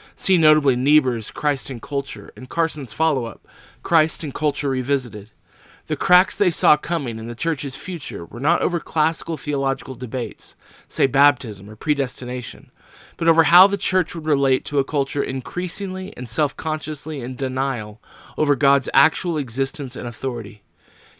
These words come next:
Kevin DeYoung and others have written helpfully about different postures faithful Christians can take in these discussions. He breaks them down into charitable descriptions: contrite,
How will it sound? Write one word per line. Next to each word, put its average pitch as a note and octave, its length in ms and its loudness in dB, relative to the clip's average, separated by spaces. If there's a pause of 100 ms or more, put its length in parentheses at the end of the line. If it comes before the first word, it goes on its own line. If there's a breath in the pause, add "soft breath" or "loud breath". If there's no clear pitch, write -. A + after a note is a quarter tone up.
Kevin F#3+ 260 4
DeYoung D#3+ 380 4
and C3+ 100 0
others C3+ 360 4
have B2+ 160 -2
written C3+ 180 0
helpfully B2+ 480 -4
about A#2+ 280 -6
different - 340 -6
postures D3 560 -6
faithful - 400 -2
Christians C#3 520 -8
can A#2+ 220 -10
take C3 400 -6 (320 loud breath)
in C3+ 120 0
these C3 160 2
discussions. B2 760 -6 (460 loud breath)
He E3+ 80 -4
breaks F3+ 260 4
them G3+ 140 2
down D#3+ 260 4
into D3+ 160 -2
charitable C#3 480 0
descriptions: - 800 -10 (320 soft breath)
contrite, C#3 640 -2